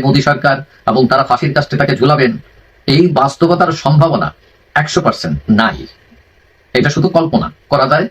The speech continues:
মানে কল্পনা করতে তো টাকা খরচ নাই, যে কেউ করতে পারে। কিন্তু পলিটিক্সের যে জীবন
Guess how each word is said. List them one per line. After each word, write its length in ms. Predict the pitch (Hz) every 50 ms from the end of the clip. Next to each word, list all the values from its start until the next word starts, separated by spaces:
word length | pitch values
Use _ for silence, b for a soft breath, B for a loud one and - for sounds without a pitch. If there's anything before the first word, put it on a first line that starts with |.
| - _ _ _
মানে 100 | - 117 107
কল্পনা 240 | 143 147 165 165 160 151
করতে 140 | 175 151 170 160
তো 40 | - -
টাকা 120 | 151 151 160 -
খরচ 180 | 170 170 160 - -
নাই, 100 | 147 147 - _ _ _ _ - 127
যে 60 | 120 143 143
কেউ 100 | 160 135 -
করতে 160 | 151 151 - -
পারে। 140 | - - - - _ _ _ _ _ _ _ _ -
কিন্তু 180 | 127 - - 165 185 - B B B B B B _ _ _ _ 123
পলিটিক্সের 440 | 127 151 156 180 160 - - 165 147 120
যে 40 | 117 117
জীবন 200 | 113 107 139